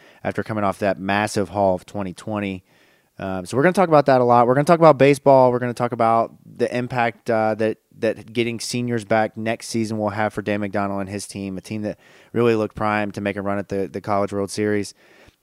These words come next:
And we're gonna talk about a bunch of other things that aren't sports related. We're gonna try to, to bring you guys how we're dealing with this as,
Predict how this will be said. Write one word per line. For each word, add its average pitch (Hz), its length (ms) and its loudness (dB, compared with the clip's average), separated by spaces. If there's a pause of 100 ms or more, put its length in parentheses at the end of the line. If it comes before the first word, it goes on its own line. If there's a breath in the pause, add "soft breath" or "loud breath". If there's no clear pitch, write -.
And 113 220 -2
we're 135 80 0
gonna 165 140 4
talk 160 160 0
about 135 400 2
a 117 100 2
bunch 127 300 4
of 127 60 4
other 123 140 4
things 117 220 -6
that 107 80 -4
aren't 107 160 -4
sports 104 260 -4
related. 95 280 0
We're 98 100 -4
gonna 139 160 -4
try 131 220 0
to, 127 220 0 (100)
to 120 120 -2
bring 110 380 -6
you 120 140 -4
guys 104 460 -2
how 110 200 -2
we're 113 220 -2
dealing 110 340 -8
with 98 160 -8
this 104 300 -6
as, 98 300 -8